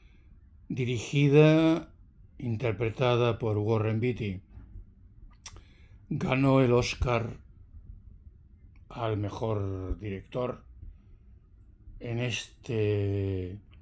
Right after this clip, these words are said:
monumento de cine épico, con una banda sonora espléndida.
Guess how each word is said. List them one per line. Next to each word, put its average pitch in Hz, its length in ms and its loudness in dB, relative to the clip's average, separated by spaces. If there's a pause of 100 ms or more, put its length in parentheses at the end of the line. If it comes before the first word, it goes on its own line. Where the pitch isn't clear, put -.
(1080)
monumento 117 800 0
de 104 140 -2
cine 110 400 -2
épico, 127 640 -4 (1800)
con 110 160 -2
una 117 180 -2
banda 107 300 -2
sonora 101 460 -4
espléndida. 117 960 -4